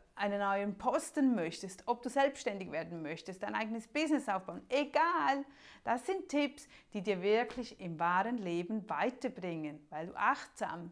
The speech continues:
so durchs Leben gehst. Also, ich danke dir, dass du die Zeit genommen hast und ganz hoffentlich aufmerksam dabei gewesen bist. Wenn du Fragen hast, frag mich immer. Ich freue mich immer über Fragen, wo ich dann antworten kann.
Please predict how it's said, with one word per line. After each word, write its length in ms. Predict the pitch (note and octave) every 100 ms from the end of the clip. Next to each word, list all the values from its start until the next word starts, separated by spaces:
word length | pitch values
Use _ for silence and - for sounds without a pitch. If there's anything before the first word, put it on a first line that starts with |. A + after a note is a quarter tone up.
| -
so 240 | - E3 D#3
durchs 300 | D#3 - F3+
Leben 400 | E3+ F3 F3 E3
gehst. 340 | D#3 D#3 - _ _ _ _ _ _ - - - -
Also, 300 | A3+ A#3+ G#3+
ich 160 | G#3+ -
danke 300 | - F4 F4+
dir, 260 | D4 D#4+ D4
dass 240 | A3 A3+
du 100 | A3
die 200 | G3 F#3+
Zeit 280 | G#3+ A#3 A#3+
genommen 400 | B3+ A#3+ A3+ A3+
hast 360 | A3+ - - - - - - -
und 180 | - F3+
ganz 280 | A3+ C4+ A3+
hoffentlich 380 | B3 A#3+ - G3+
aufmerksam 520 | G#3 A#3+ A3 G#3 F3+
dabei 360 | E3 D#3+ A#3 D#4
gewesen 440 | D#4 C#4+ D4 C4
bist. 300 | B3 C#4+ -
Wenn 120 | F3
du 60 | F3+
Fragen 420 | G3 G3 C#4+ C4
hast, 140 | G#3+ -
frag 300 | F3 A#3 D4
mich 260 | C#4 C4+
immer. 180 | C#4 D#4
Ich 160 | B3+ -
freue 180 | G#3+
mich 160 | A3+ A3
immer 200 | B3 C4+
über 140 | G#3+
Fragen, 360 | G3 G#3+ B3+ C4+
wo 60 | F#3+
ich 120 | F#3+
dann 120 | -
antworten 640 | C4 D#4 D#4+ B3+ C4+ C4+ B3+
kann. 300 | B3 A#3+